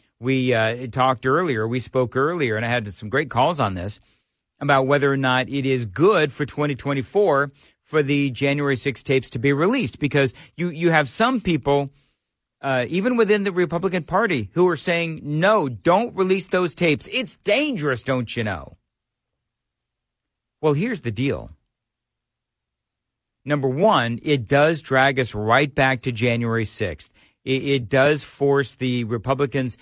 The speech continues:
into the conversation about stolen elections yet again. And that means that we are distracted from Joe Biden's epic failures.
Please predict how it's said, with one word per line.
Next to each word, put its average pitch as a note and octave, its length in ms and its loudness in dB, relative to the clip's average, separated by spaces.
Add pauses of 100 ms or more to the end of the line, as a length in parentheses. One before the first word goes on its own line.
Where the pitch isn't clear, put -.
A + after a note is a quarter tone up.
(280)
into F#3+ 380 -2
the E3+ 100 -2
conversation C3+ 840 -2
about A#2+ 340 2 (500)
stolen C#3+ 680 2
elections B2+ 720 0
yet A#2 200 2
again. G2+ 480 -4 (920)
And A#2+ 100 -2
that D3 200 4
means C3 280 -2
that A#2+ 200 -2
we C3 160 0
are A#2+ 80 0
distracted D#3 840 -2
from A2 520 -4 (680)
Joe D3+ 240 4
Biden's B2+ 480 2
epic C3 280 -2
failures. F#3+ 760 -4